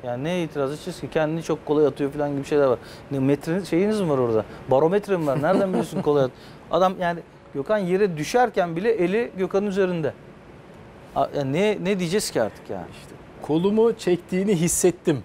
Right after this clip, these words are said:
Speaker 2: Hatırlıyor musun? Mehmet Topal da, e, hangi maçtı o? Gazi, Karabük maçı mıydı? Fırat Aydınus'un
Speaker 1: Evet,
Speaker 2: verdiği penaltı.
Speaker 1: evet.
Speaker 2: O da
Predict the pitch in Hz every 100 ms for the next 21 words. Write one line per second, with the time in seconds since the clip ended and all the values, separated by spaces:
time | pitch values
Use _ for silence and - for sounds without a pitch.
0 | - 127 185 220 170 135 139 160 160 151
1 | 170 160 156 156 - - - - - -
2 | 95 92 92 85 76 76 73 98 - -
3 | - - - 135 175 160 131 - 135 175
4 | 190 - - - - - - - - -
5 | - - 117 120 135 135 143 165 190 147
6 | 127 113 101 90 - - - - 123 120
7 | 131 120 120 113 147 143 110 107 120 -
8 | - 135 143 165